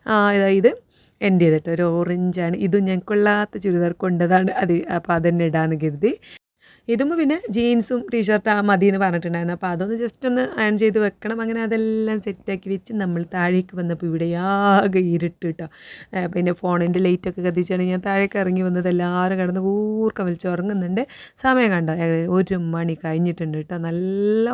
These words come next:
ഉറക്കം വരുന്നുണ്ട്, നല്ല ക്ഷീണമാണ്. നമുക്കിന്ന് രാവിലെ എഴുന്നേൽക്കും വേണം, എട്ട് മണിയാകുമ്പോഴേക്കും ഇവിടുന്ന് ഇറങ്ങും വേണം. അപ്പം, ഏ,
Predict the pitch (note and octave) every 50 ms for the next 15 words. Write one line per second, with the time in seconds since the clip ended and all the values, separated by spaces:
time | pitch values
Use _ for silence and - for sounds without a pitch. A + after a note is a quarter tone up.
0 | - G#3 - - G3+ F#3 F#3 F#3 F#3 F#3 F#3+ F#3 F#3 F3+ E3+ E3+ E3+ F3 F#3 F3+
1 | F#3+ F3+ F3+ F3+ F3+ F#3 F#3+ F3+ E3+ F3 F3+ F#3 F3+ F3+ F3+ F#3 G3 G3+ G#3 G#3
2 | G#3+ G#3+ G#3+ A#3 B3 - - - - - - - G#3+ G#3 G#3+ A3 G#3+ - G3+ G3+
3 | G3 G3+ G3+ - - A#3+ A#3+ - C4 A#3 G3+ F#3 F3 E3+ E3 E3 D#3+ D#3+ - E3+
4 | E3 D#3+ D#3+ E3 E3+ E3 D#3+ D#3+ E3+ F3+ F3+ F3 E3 E3 E3 F3 A3 D#4+ _ _
5 | - - - - - - _ - F#3 F3 F3+ - F3 E3+ E3+ E3+ E3+ F3 F3 F3
6 | - - - F3+